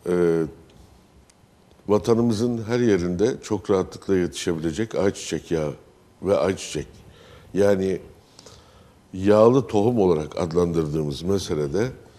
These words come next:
en az yüzde kırk dışarıya bağımlı olduğumuz ortaya çıktı.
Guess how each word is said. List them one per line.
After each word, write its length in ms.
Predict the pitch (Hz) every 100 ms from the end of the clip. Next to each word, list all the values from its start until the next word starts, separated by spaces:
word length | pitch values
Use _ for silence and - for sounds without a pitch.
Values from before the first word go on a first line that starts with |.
| - - - - - - -
en 160 | 127
az 300 | 110 104 113
yüzde 400 | 98 110 95 110
kırk 320 | 110 143 131 -
dışarıya 460 | 90 98 110 107
bağımlı 300 | 101 104 110
olduğumuz 400 | 104 85 82 73
ortaya 300 | 73 71 73
çıktı. 440 | 65 - - 71